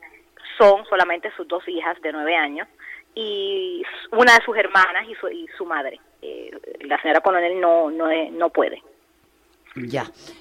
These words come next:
Speaker 2: Este, ¿cómo está el Chapo? ¿Cómo lo han visto ustedes? ¿Y ya está enterado de esta detención de su esposa?
Speaker 1: Mira, el señor Guzmán, eh, ahora mismo, eh, desconozco porque, pues, no, no he podido hablar con él en el día,
Speaker 2: Ujú.
Speaker 1: ni en el día de ayer ni en el día de hoy.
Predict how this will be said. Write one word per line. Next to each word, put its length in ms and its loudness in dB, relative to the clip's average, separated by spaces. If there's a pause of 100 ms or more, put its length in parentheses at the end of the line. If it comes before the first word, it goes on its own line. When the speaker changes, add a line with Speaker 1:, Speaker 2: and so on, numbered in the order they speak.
(100)
Speaker 2:
Este, 640 -2
¿cómo 240 -4
está 280 -4
el 120 -4
Chapo? 400 -6
¿Cómo 220 -6
lo 120 -4
han 160 -4
visto 300 -8
ustedes? 520 -4
¿Y 140 -8
ya 120 0
está 240 -4
enterado 600 -4
de 120 -6
esta 260 -8
detención 720 -8
de 140 -2
su 200 -10
esposa? 440 -10 (1300)
Speaker 1:
Mira, 220 10
el 160 2
señor 240 0
Guzmán, 360 -2 (100)
eh, 440 2 (320)
ahora 180 2
mismo, 600 2
eh, 360 -2 (640)
desconozco 520 2
porque, 420 -4 (100)
pues, 200 -10
no, 560 4 (180)
no 180 2
he 120 10
podido 260 8
hablar 240 8
con 160 -8
él 140 -4
en 280 -12
el 140 -8
día, 200 -2
Speaker 2:
Ujú. 80 -2
Speaker 1:
ni 80 -14
en 80 -16
el 80 -18
día 120 -4
de 60 0
ayer 200 -2
ni 80 -14
en 60 -14
el 120 -12
día 140 -4
de 140 -6
hoy. 180 -10